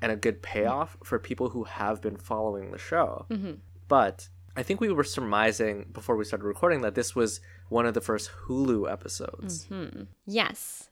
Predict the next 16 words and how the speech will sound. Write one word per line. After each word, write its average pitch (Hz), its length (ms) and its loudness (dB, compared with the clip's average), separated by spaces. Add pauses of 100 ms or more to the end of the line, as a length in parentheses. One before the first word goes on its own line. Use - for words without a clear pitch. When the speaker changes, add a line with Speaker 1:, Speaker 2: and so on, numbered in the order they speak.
Speaker 2:
So 196 800 2 (360)
I 185 140 -8 (240)
feel 330 160 2
like 294 240 0
that 233 220 0 (260)
does 190 260 -4
have 185 400 -4
some 180 320 -4
effect. - 640 -6 (240)
This 190 160 -6
is 180 160 -8
just 190 300 -2
like, 180 260 -2 (240)
if 185 260 -2
this 196 540 0
was 180 680 -2